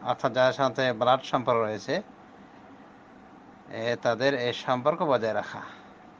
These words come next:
মানে সম্পর্ক বিচ্ছিন্ন না করে সম্পর্ক, সম্পর্ক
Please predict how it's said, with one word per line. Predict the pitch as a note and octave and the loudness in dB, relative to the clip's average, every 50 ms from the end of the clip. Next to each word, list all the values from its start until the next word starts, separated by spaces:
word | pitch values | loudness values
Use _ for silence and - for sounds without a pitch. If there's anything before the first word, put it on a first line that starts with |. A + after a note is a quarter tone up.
| - - - - - - - - - - - - - - - - - - - - - - - - - - - - - - - - - - - - - - - - - - - - - - - - - | -20 -20 -20 -20 -20 -20 -20 -20 -20 -20 -20 -20 -20 -20 -20 -20 -20 -20 -20 -20 -20 -20 -20 -20 -20 -20 -20 -20 -20 -20 -20 -20 -20 -20 -20 -20 -20 -20 -20 -20 -20 -20 -20 -20 -20 -20 -20 -16 -12
মানে | A#2 A#2 A#2+ A#2+ | -10 -8 -8 -8
সম্পর্ক | - - - C3+ B2+ B2+ A#2+ B2 B2 C3 | -8 -2 -2 -2 -2 0 0 0 0 0
বিচ্ছিন্ন | B2 C3 C3+ - - D3+ C3+ B2+ | -2 -2 -4 -4 -2 -2 0 0
না | A#2+ A#2 A#2 | 2 0 0
করে | A2 C3 C3+ D3+ D#3+ | 0 2 2 2 2
সম্পর্ক, | D#3 - - C3+ B2 A#2+ - C3 B2+ - - D3 D#3+ F#3+ A3 G#3 - - - - - - - - - - - - - - - - - - - - - - - - - - - - - - | 2 0 -2 -2 -2 -2 -4 -6 -6 0 2 4 4 4 2 0 -6 -20 -20 -20 -20 -20 -20 -20 -20 -20 -20 -20 -20 -20 -20 -20 -20 -20 -20 -20 -20 -20 -20 -20 -20 -20 -20 -20 -18 -8
সম্পর্ক | - C3+ C3 C3 C#3 C3 | -8 -6 -4 -2 -2 -2